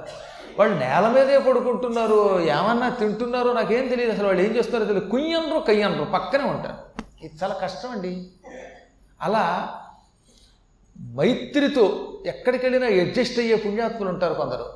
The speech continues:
వాళ్ళు ఏమంటారంటే, వాళ్ళని స్వర్గం నుంచి భూలోకానికి వచ్చిన పుణ్యాత్ములు అంటారు. సాధు సాంగత్యములు, సాధువులతో స్నేహం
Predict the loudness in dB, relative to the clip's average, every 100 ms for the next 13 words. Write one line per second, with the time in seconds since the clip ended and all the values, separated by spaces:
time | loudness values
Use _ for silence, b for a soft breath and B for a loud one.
0 | -6 -4 -2 -2 0 0 0 0 0 0
1 | 0 -2 -4 -4 -6 -4 -4 -4 -2 0
2 | 0 -2 -4 -6 -6 -8 -10 -10 -10 -10
3 | -12 -12 -14 -18 -20 -20 _ -20 _ _
4 | _ -14 -10 -6 -2 0 0 -2 -2 -2
5 | -4 -4 -6 -6 -4 -4 -4 -8 B B
6 | -18 -6 -2 0 0 0 0 0 0 -2
7 | -2 -4